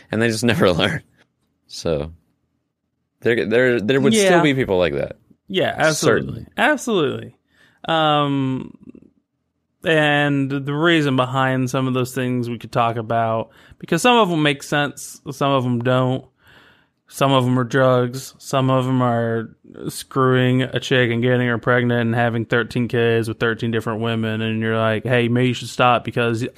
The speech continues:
Speaker 2: all your money goes to child support." And the dude's just like, "I don't like covering my willy."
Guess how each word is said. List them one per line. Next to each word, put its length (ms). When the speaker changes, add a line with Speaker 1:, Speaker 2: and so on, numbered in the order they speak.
Speaker 2:
all 160
your 120
money 260
goes 240
to 80
child 260
support." 440
And 220
the 80
dude's 180
just 140
like, 180
"I 260
don't 140
like 260
covering 320
my 180
willy." 320